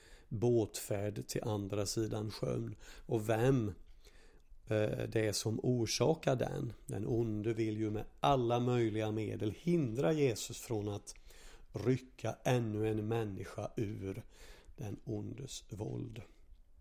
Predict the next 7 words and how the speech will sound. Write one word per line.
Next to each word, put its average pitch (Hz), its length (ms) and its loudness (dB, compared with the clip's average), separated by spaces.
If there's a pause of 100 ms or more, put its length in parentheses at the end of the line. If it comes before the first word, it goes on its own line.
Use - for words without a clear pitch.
(960)
Jesus, 110 400 -2
han 120 220 4 (100)
kommer 123 400 2
här 113 160 2
till 104 320 -4 (480)
trakten 113 720 -2
av 107 400 0